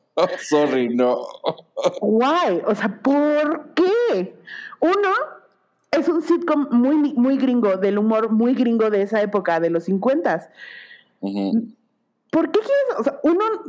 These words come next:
Speaker 2: siento que ese humor ya no se traduce ahorita porque era un humor muy físico, era muy de pastelazo, de, de Chespirito, ya sabes, de, sí, es un, un humor muy físico. Eso es como un, es muy raro que quieran hacer eso,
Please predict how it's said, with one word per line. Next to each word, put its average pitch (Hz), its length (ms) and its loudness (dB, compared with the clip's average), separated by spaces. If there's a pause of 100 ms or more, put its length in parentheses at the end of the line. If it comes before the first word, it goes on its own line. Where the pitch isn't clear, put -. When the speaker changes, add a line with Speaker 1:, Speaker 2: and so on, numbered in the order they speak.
Speaker 2:
siento 339 260 2
que 359 120 0
ese 359 160 0
humor 330 240 0
ya 330 120 2
no 339 120 0
se 339 120 -2
traduce 262 440 0
ahorita 285 260 0
porque 294 220 0
era 294 100 2
un 311 140 2
humor 262 240 2
muy 302 180 2
físico, 311 600 -2
era 233 120 0
muy 262 220 0
de 277 100 2
pastelazo, 220 720 0
de, 175 320 0 (440)
de 196 160 2
Chespirito, 226 680 0
ya 214 160 0
sabes, 247 280 0
de, 185 240 0 (680)
sí, 277 200 4
es 320 160 0
un, 302 220 0
un 254 220 2
humor 262 220 2
muy 262 160 2
físico. 269 640 -2 (760)
Eso 302 200 2
es 370 140 0
como 320 260 2 (100)
un, 269 340 0 (340)
es 247 140 2
muy 349 200 4
raro 381 420 0
que 330 120 0
quieran 330 320 2
hacer 311 360 0
eso, 320 480 2